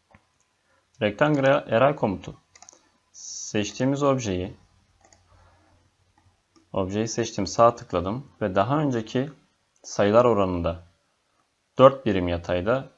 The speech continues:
ve üç birim dikeyde şekilde kopyaladı. Bu değerleri arttırabiliyoruz. Hemen altında olanlar ise objelerin merkezlerinin birbirinden olan uzaklık değerleri.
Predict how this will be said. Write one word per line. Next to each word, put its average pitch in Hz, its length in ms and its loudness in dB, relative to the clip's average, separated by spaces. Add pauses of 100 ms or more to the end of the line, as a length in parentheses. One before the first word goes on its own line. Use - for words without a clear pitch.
(100)
ve 98 80 -4
üç - 340 -6
birim 101 300 -4 (180)
dikeyde 110 380 -4
şekilde 110 420 -6
kopyaladı. 101 560 -2 (680)
Bu 165 100 -2
değerleri 120 360 6
arttırabiliyoruz. 104 840 0 (440)
Hemen 151 280 -2
altında 98 360 0
olanlar 85 360 -2
ise 131 360 -4 (680)
objelerin 110 760 -2 (880)
merkezlerinin 123 680 -2
birbirinden 131 400 0
olan 131 220 0
uzaklık 117 480 -2
değerleri. 85 500 -4